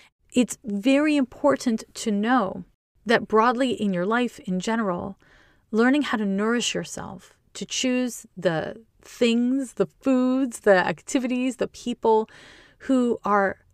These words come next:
expansive and healthy and grounding for you, that's a huge part of your lessons in this life. And in particular, and especially right now,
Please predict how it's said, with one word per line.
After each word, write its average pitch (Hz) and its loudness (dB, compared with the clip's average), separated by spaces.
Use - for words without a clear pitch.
expansive 226 -2
and 175 -6
healthy 202 -2
and 165 -4
grounding 202 0
for - -8
you, - -10
that's 254 -4
a 294 0
huge - -4
part 214 -2
of - -8
your 180 -2
lessons - -6
in 180 -4
this 180 -4
life. - -10
And 214 0
in 277 2
particular, 202 -4
and 208 -2
especially - -4
right 160 -8
now, 196 0